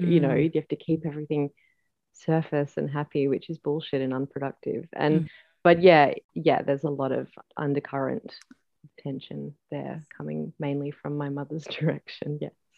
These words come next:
Speaker 2: Do you know anything about her childhood?
Speaker 1: Yeah, big family, a lot of chaos. No one really saw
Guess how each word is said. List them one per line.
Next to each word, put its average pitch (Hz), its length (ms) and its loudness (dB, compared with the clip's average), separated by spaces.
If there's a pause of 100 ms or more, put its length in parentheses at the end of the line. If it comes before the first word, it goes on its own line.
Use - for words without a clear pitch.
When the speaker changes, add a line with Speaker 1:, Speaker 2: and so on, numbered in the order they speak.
(240)
Speaker 2:
Do 262 140 2
you 311 80 8
know 240 160 8
anything 233 340 4
about 226 280 -2
her 240 100 -2
childhood? 240 560 -4 (800)
Speaker 1:
Yeah, 247 440 10
big 208 340 2
family, 165 880 2 (100)
a - 40 -10
lot 170 140 2
of 160 60 0
chaos. 139 680 2
No 147 140 0
one 143 140 -2
really 135 240 0
saw - 260 -8